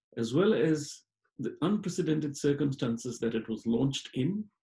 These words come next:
it is as unprecedented in some of its spending proposals. A budget that will ultimately lead the country to a debt of two hundred billion dollars, or some seventy thousand dollars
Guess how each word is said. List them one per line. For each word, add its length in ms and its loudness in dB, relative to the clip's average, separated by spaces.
it 140 2
is 240 2
as 420 0
unprecedented 880 -2
in 200 2
some 220 0
of 160 -2
its 180 -8
spending 640 -2
proposals. 760 -8
A 60 -2
budget 460 0
that 240 -2
will 260 2
ultimately 800 -2
lead 340 2
the 60 -2
country 520 0
to 120 4
a 80 0
debt 200 0
of 200 -10
two 160 -2
hundred 460 -2
billion 400 4
dollars, 540 -2
or 200 0
some 240 0
seventy 580 -2
thousand 400 0
dollars 540 0